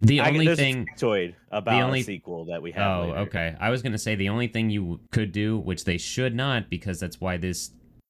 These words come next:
Speaker 1: anti-hero works so well, is they could do a prequel to explain where he came from and then completely ruin all the mystery
Speaker 2: I
Speaker 1: behind
Speaker 2: don't
Speaker 1: it.
Speaker 2: want it. Nope.
Speaker 1: So, yeah, that's when
Speaker 2: I
Speaker 1: I,
Speaker 2: love,
Speaker 1: that's,
Speaker 2: hold on.
Speaker 1: that's,
Speaker 2: I,
Speaker 1: I,
Speaker 2: I
Speaker 1: I
Speaker 2: want
Speaker 1: just wanna say example, that's when I fell off the Saw films, was when they explained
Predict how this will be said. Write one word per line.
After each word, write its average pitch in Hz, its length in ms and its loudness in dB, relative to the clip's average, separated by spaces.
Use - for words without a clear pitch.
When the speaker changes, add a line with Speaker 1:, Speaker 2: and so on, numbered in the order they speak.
Speaker 1:
anti-hero 101 600 0
works 110 260 -2
so - 160 -2
well, 76 400 -2
is 78 120 -6
they 82 100 -4
could 80 140 -8
do 101 100 -2
a 92 60 -2
prequel 92 480 -6
to - 80 -6
explain 85 360 -6
where 80 120 -4
he 80 100 -6
came 98 240 -4
from 78 300 -6
and 85 140 -6
then 80 120 -6
completely 143 640 0
ruin 127 340 2
all 110 160 2
the 104 60 2
mystery 95 400 -2
Speaker 2:
I 73 40 -6
Speaker 1:
behind 101 260 0
Speaker 2:
don't 117 140 0
Speaker 1:
it. - 20 -4
Speaker 2:
want 113 200 0
it. - 140 -4
Nope. 104 240 -2
Speaker 1:
So, 80 340 -2
yeah, 82 240 -2
that's - 240 -2
when 113 160 2
Speaker 2:
I 110 60 2
Speaker 1:
I, - 40 8
Speaker 2:
love, 240 100 6
Speaker 1:
that's, 127 140 2
Speaker 2:
hold 196 220 -2
on. - 100 -6
Speaker 1:
that's, 127 280 0
Speaker 2:
I, 131 100 6
Speaker 1:
I, - 0 -
Speaker 2:
I 147 60 8
Speaker 1:
I - 140 2
Speaker 2:
want 143 100 4
Speaker 1:
just 131 140 0
wanna 143 180 0
say 135 260 2
example, 113 500 0
that's 107 260 2
when 104 180 4
I 98 100 2
fell 98 300 0
off 82 280 -6
the 85 80 -8
Saw 82 300 -4
films, 101 420 -2
was 85 140 -6
when 90 160 -2
they 82 100 2
explained 85 520 -4